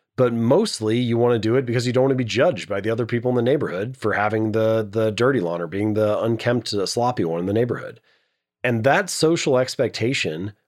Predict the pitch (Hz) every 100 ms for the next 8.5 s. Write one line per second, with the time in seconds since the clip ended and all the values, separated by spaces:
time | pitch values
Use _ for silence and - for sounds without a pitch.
0 | - 123 123 139 - 143 113 - 175 175
1 | 135 135 123 165 151 120 - 127 123 -
2 | 120 113 139 175 151 165 170 170 170 185
3 | 175 - 117 131 - - 143 156 165 170
4 | 78 110 143 156 185 208 147 120 120 117
5 | 117 110 120 117 101 107 - 151 - 92
6 | - 82 101 - _ 107 110 110 107 120
7 | - 71 - - - - _ _ _ _
8 | - 139 123 117 123